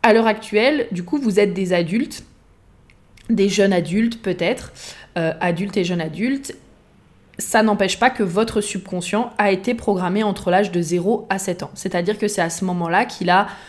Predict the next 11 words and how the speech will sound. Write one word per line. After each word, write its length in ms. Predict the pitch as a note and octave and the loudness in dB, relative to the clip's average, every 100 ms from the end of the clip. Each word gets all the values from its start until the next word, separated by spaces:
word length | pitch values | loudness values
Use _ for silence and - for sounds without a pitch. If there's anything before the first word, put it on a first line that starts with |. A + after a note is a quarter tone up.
| - - - | -20 -10 -4
euh, 240 | D#3+ D3+ - - _ - | -4 -6 -12 -20 _ 0
internalisé 960 | G#3 G#3 G3 F#3+ F#3 F#3 F3+ A#3+ D#4+ - - - _ _ | 2 2 0 0 0 -2 -2 -4 -6 -16 -20 -20 _ _
toute 240 | - D4+ C4+ | -2 0 2
l'histoire 480 | A#3 A#3 B3 B3+ B3 | 0 0 4 4 4
qu'il 160 | A3+ | -4
peut 160 | G3 G3 | 2 4
avoir 520 | F#3 F#3+ G3 G3+ G3 | 6 6 4 4 2
autour, 680 | A#3 A3 - C4 A#3+ A#3 - - | 2 2 0 0 0 -4 -12 -12
euh, 260 | D3+ C#3+ - | -10 -10 -8
de 180 | D3 F#3 | -2 2
l'argent 560 | F#3 F3+ F3+ C4 E4 | 2 0 0 0 -2